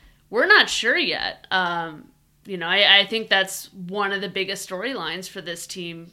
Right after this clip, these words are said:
going into training camp is how will they divvy up, um,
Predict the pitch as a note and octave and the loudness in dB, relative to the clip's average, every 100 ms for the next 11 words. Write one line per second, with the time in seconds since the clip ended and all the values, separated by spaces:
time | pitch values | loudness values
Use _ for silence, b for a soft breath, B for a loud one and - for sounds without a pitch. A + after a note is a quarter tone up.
0 | _ - G3+ F#3+ F3+ F3 E3 - F3+ F#3 | _ -8 -4 -4 -4 -8 -10 -10 -6 -6
1 | A#3 G#3+ E3+ D#3+ D#3+ D#3 D#3+ - - - | -6 -10 -14 -16 -16 -18 -16 -16 -16 -10
2 | F3 F#3 G3+ F#3+ F#3 F#3 F3+ F#3 F#3 G#3 | -4 -2 -2 -4 -4 -4 -8 -6 -4 -4
3 | D#3 - b b b b - F#3 F3 E3 | -4 -8 b b b b -6 -4 -2 -4
4 | D#3 D3 - | -6 -12 -18